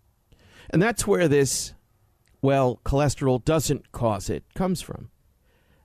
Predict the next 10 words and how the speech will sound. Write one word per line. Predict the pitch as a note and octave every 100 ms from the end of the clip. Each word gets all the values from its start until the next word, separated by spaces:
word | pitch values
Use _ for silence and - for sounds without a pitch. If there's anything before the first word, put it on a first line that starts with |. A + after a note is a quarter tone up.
| -
On | F2
the | F#2+
other | C#3+ D#3
side, | - G2 F#2 C3 D#3 - _ _ _ _ _ _ _ _ _ _ -
we | A#2 A2+
know | A2+ G#2 G#2
that | G#2 - _ _ _ _ _ _ -
cholesterol | A#2 A2+ G#2+ - A2+ G#2 G#2 - - -
drives | A2+ B2 C#3+ B2+
it | A2+